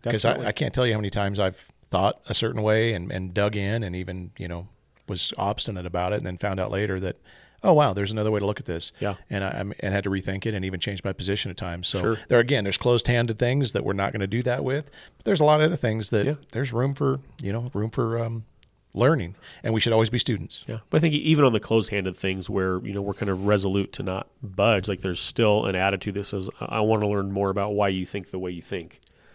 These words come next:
Speaker 2: And, and
Speaker 1: Right.
Speaker 2: not in a way to, like, crush you, <laughs> but, but in a way to understand,
Speaker 1: Well, and, and
Speaker 2: you know?
Speaker 1: again, truth will hol-, hold up to scrutiny. So if something
Speaker 2: Right.
Speaker 1: is true,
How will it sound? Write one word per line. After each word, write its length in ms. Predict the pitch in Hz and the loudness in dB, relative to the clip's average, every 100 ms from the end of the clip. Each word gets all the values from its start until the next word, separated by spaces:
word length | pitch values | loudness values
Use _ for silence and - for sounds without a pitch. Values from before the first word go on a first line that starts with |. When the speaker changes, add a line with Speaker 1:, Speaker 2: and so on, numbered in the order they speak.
| - - | -8 0
Speaker 2:
And, 40 | |
and 60 | - | 2
Speaker 1:
Right. 100 | 117 | 6
Speaker 2:
not 200 | 135 147 | 6 8
in 120 | 123 | 6
a 60 | 110 | 6
way 200 | 110 104 | 6 4
to, 100 | 101 | 2
like, 180 | 95 - | -2 -2
crush 320 | - 131 - | 0 2 2
you, 180 | 85 - - _ | 0 -2 -4 _
<laughs> 240 | _ _ 127 | _ _ 0
but, 120 | 110 | 2
but 80 | 110 | 2
in 60 | 107 | 4
a 60 | |
way 200 | 104 107 | 4 4
to 80 | 98 110 | 2 -2
understand, 580 | 101 - - 104 82 82 - | -4 -6 -4 -4 -6 -14 4
Speaker 1:
Well, 160 | 151 147 | 6 6
and, 100 | 185 | 6
and 160 | 135 | 2
Speaker 2:
you 60 | 127 | 4
know? 20 | |
Speaker 1:
again, 140 | 135 117 | 2 4
truth 300 | - 170 127 | 6 6 6
will 80 | |
hol-, 380 | 117 - 123 127 | 0 0 2 2
hold 200 | 131 131 | 2 4
up 60 | 113 | 2
to 60 | 98 | 0
scrutiny. 380 | - 123 98 92 | 0 0 0 0
So 140 | 117 | 2
if 60 | - | 4
something 180 | 95 135 | 4 4
Speaker 2:
Right. 60 | |
Speaker 1:
is 100 | 104 | 2
true, 420 | - 165 151 107 | 2 6 6 4